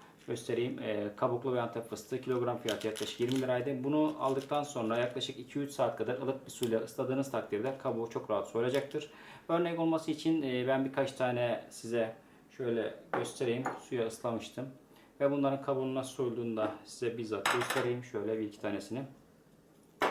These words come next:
Şöyle bakın. Çok rahat bir şekilde kabuğu çıkıyor. Böyle.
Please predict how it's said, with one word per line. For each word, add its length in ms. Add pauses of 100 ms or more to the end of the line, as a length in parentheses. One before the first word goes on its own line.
(840)
Şöyle 280
bakın. 280 (380)
Çok 180
rahat 220
bir 40
şekilde 420 (1800)
kabuğu 380
çıkıyor. 380 (4000)
Böyle. 320